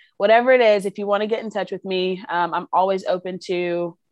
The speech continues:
building those connections and showing up in really cool spaces and helping those students that wanna be a part of the program,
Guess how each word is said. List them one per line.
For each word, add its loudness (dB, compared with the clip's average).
building 6
those 0
connections -6
and -6
showing -2
up -8
in -8
really -2
cool -10
spaces -6
and -6
helping -8
those -6
students -10
that -12
wanna -8
be -6
a -4
part -4
of -2
the -4
program, -6